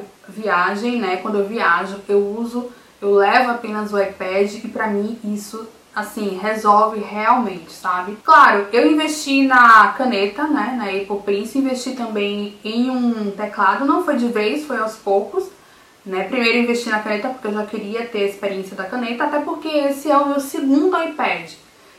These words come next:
Eu tinha um iPad dois, é, fiquei bastante tempo com o iPad, que você sabe que, né, Apple chega um momento que não tem atualização, né, mais pra determinado dispositivo, então eu fui aí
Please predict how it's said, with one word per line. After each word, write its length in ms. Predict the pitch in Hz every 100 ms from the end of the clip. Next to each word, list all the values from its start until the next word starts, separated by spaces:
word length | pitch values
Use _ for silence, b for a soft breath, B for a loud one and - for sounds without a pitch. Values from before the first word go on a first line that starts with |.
| b
Eu 120 | 202 208
tinha 200 | - 285
um 80 |
iPad 360 | 277 247 226 208 233 208
dois, 640 | 190 196 190 220 392 - - b b b -
é, 140 | 190
fiquei 320 | 190 233 214
bastante 880 | 214 233 - - - 262 302 381 - -
tempo 320 | 302 285 285
com 80 | 285
o 20 |
iPad, 420 | 254 233 208 208 226
que 100 | 254
você 180 | 262
sabe 340 | 233 233 208 202
que, 180 | - 190
né, 180 | 185
Apple 460 | 190 277 269 226 214
chega 200 | 254 233
um 60 | 226
momento 320 | 220 214 -
que 140 | -
não 180 | 233 302
tem 160 | 294 254
atualização, 1040 | 269 254 240 240 240 - 214 202 254 277 b b _ -
né, 160 | 196
mais 320 | 202 190 233 -
pra 140 | 208
determinado 460 | 202 202 202 190 190
dispositivo, 720 | - 208 220 233 294 277 302
então 280 | 285 294 294
eu 80 |
fui 200 | 277 277
aí 400 | 269 240 240 269